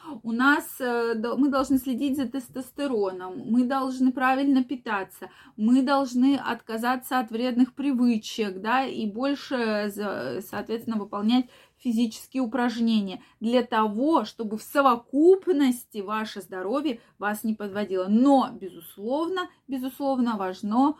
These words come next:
очень, э, хорошее лече-, э, хорошая диагностика,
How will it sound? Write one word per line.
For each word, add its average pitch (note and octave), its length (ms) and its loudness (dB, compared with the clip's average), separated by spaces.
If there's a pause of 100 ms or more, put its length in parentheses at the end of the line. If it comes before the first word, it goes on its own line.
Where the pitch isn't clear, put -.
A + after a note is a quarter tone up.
(260)
очень, A#3 680 0
э, F#3+ 320 -4
хорошее G3+ 720 -4
лече-, B3 480 -4
э, G#3 220 -2
хорошая A3+ 500 -4
диагностика, A#3 920 -2